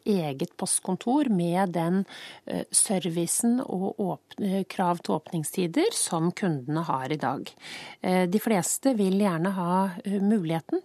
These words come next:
til å gå og hente pakkene sine og få utført post- og posttjenestene utover ettermiddagen og kvelden, og det vil vi ikke ha mulighet til å, eh, tilfredsstille med egne postkontor som bare driver med post.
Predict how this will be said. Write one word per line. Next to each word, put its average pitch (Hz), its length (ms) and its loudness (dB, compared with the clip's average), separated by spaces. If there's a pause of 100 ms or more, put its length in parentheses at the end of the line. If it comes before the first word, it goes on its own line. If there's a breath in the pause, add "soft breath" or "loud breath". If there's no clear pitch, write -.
til 214 240 -2
å 196 60 -6
gå 190 180 0
og 196 60 0
hente 190 340 -4
pakkene 175 380 -4
sine 214 580 -2
og 196 80 -4
få 180 240 -2
utført - 320 -8
post- - 240 -4
og 190 300 -2
posttjenestene 185 680 -2 (360 loud breath)
utover 196 420 0
ettermiddagen 170 540 0
og 196 100 -2
kvelden, 208 320 0 (400 loud breath)
og 185 120 0
det 165 180 -2
vil 160 160 0
vi 151 100 -6
ikke 185 240 -2
ha 170 140 2
mulighet 175 460 0
til 185 280 -2
å, 190 340 0 (280)
eh, 190 280 -2
tilfredsstille 190 840 0
med 202 240 2
egne 160 680 0
postkontor 214 760 -2
som 185 200 2
bare 160 380 2
driver 147 360 -4
med 143 340 -4
post. - 440 -2